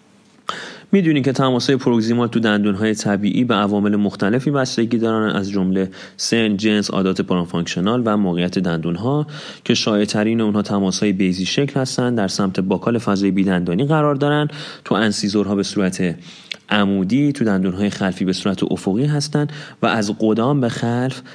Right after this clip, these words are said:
افزایش پیدا می‌کنن. زمانی که یک دندون از دست میره، دندون‌های مجاور به سمت ناحیهٔ بیدندانی مجاور ممکنه که حرکت پیدا بکنن، تیلت پیدا بکنن،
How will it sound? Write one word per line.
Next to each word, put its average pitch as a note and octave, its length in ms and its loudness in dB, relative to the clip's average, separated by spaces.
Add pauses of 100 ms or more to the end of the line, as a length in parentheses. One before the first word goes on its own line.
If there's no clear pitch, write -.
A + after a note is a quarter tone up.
(140)
افزایش G2 520 0
پیدا - 260 -6
می‌کنن. - 340 -10 (840)
زمانی B2+ 420 2
که A#2 100 0
یک G#2 140 0
دندون F#2+ 340 0
از G2 180 -2
دست F2 280 -4
میره، F#2+ 380 0
دندون‌های F#2+ 500 -2
مجاور F2+ 460 -2
به G2 100 -2
سمت B2+ 340 -2
ناحیهٔ F2 340 -2
بیدندانی D#2+ 540 -2
مجاور D#2+ 440 -4
ممکنه E2 440 -6
که D#2 180 -6 (320)
حرکت F2+ 460 -2
پیدا A2 280 0
بکنن، G2+ 540 -2
تیلت G#2 260 -4
پیدا G#2 240 0
بکنن، G#2 460 -2